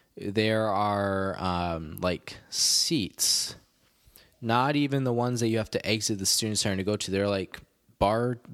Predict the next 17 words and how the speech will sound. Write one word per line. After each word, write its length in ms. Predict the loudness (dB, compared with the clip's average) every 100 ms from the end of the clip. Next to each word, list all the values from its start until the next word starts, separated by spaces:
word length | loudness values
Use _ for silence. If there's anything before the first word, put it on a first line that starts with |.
| 2
bar 200 | 2 2
stool 260 | 0 0
seats, 320 | 0 0 -2 -2
basically, 580 | -2 0 -4 -2 0 0
that 280 | 0 -2 -2
overlook 460 | -2 0 -2 -2
the 80 | -4
stadium. 480 | -4 -2 -2 -2 -4
You 120 | -6
can 120 | -6
just 240 | -4 -4 0
watch, 340 | 0 0 -4
and 100 | -8
I 60 | -8
can't 380 | -8 -8 -8 -6
imagine 640 | -6 -4 -4 -4 -4 -2
that 240 | -4 -6